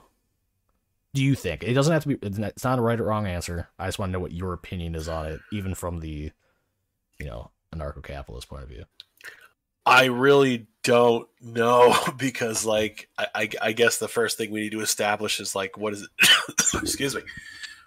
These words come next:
Speaker 2: By doing something, is this, like, something it has, like, exclusive rights to do, or it's just, like, something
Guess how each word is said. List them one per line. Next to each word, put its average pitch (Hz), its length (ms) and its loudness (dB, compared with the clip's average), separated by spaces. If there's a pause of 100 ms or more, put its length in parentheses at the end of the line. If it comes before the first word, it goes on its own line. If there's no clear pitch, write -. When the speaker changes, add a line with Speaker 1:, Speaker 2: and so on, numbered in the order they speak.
(200)
Speaker 2:
By 117 320 -2
doing 139 340 0
something, 104 440 -4
is 98 140 -8
this, 104 200 -6
like, 98 160 -8
something 104 340 -4
it 95 160 -6
has, 98 380 0
like, 92 380 -8 (600)
exclusive - 600 -6
rights 120 380 0
to 190 80 -6
do, 196 400 6
or 110 160 4
it's - 160 -4
just, - 240 -2
like, 104 140 -4
something 113 800 -6